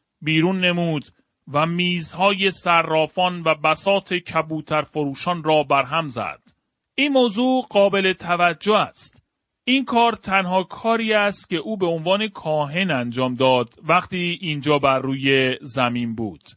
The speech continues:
نویسنده نامه عبرانیان به طور واضح آشکار می‌سازد که او به عنوان کاهن بر روی زمین خدمت نکرد.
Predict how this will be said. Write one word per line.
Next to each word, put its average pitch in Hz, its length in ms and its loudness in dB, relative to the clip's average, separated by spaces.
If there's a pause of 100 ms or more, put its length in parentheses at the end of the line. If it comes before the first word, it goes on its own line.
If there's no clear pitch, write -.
(400)
نویسنده 160 960 2
نامه 160 680 0
عبرانیان 143 880 0 (220)
به 147 120 0
طور 165 280 -4 (160)
واضح 139 720 2
آشکار 160 500 0
می‌سازد 151 540 -2
که 156 360 2 (300)
او 220 220 4
به 190 160 0
عنوان 202 600 0
کاهن 196 1000 0
بر 160 240 2
روی 190 300 -2
زمین 165 480 -2
خدمت 160 520 -2
نکرد. 196 760 -4